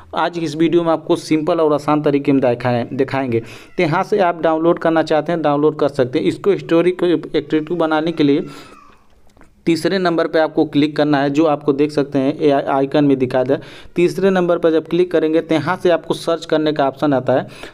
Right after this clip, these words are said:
तो यहाँ से आप सर्च भी कर सकते हैं। तो देख सकते हैं इस तरह से हम सर्च करेंगे म्यूजिक।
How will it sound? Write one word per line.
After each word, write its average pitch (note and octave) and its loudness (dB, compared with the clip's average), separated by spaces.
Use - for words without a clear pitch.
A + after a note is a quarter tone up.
तो F3 0
यहाँ E3 0
से F#3 0
आप F3 2
सर्च F3+ -4
भी E3+ -2
कर D#3+ 0
सकते C3+ -2
हैं। F#3 -2
तो D#3 0
देख E3+ 0
सकते F3 -4
हैं F3 0
इस E3 0
तरह E3 0
से D3+ -4
हम D3+ 0
सर्च D#3 -4
करेंगे D#3+ 2
म्यूजिक। C#3+ 2